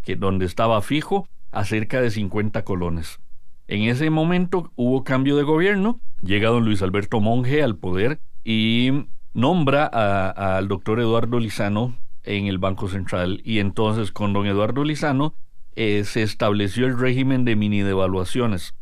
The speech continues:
Por medio de ese régimen, el Banco Central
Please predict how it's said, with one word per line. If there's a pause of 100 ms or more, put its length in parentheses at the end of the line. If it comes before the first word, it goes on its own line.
(500)
Por
medio
de
ese
régimen,
el
Banco
Central